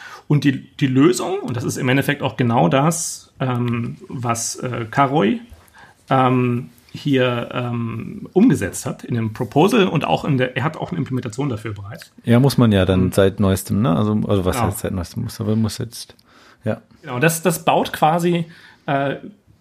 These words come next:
Speaker 1: sehr, sehr eng auf meinem Proposal auf. Wobei, da muss ich jetzt um, äh, d-, das sind nicht meine Lorbeeren, <laughs> ähm, denn ich hab quasi Rust kopiert.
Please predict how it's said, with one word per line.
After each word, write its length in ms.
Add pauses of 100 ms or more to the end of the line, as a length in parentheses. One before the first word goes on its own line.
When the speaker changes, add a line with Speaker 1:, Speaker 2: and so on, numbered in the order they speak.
(380)
Speaker 1:
sehr, 400
sehr 160
eng 300
auf 180
meinem 260
Proposal 440
auf. 220
Wobei, 200
da 100
muss 140
ich 120
jetzt 220
um, 360 (340)
äh, 220 (120)
d-, 280 (1800)
das 100
sind 80
nicht 120
meine 200
Lorbeeren, 420 (440)
<laughs> 460
ähm, 360
denn 120
ich 140
hab 120
quasi 280
Rust 260
kopiert. 440